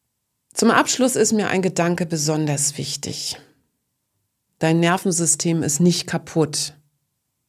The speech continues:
Es hat sich im Laufe der Zeit angepasst. Es hat gelernt, dich zu schützen.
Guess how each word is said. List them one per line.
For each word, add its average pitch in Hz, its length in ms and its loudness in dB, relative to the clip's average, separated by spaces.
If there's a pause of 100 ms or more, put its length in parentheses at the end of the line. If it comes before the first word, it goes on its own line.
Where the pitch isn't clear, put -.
Es 170 200 -6
hat 208 160 -4
sich 185 200 -4
im 170 120 0
Laufe 170 340 0
der 156 140 -2
Zeit 160 500 -6 (100)
angepasst. - 920 -2 (320)
Es - 180 -2
hat 196 160 0
gelernt, 180 580 2 (140)
dich 190 240 -2
zu - 140 -4
schützen. 147 760 -2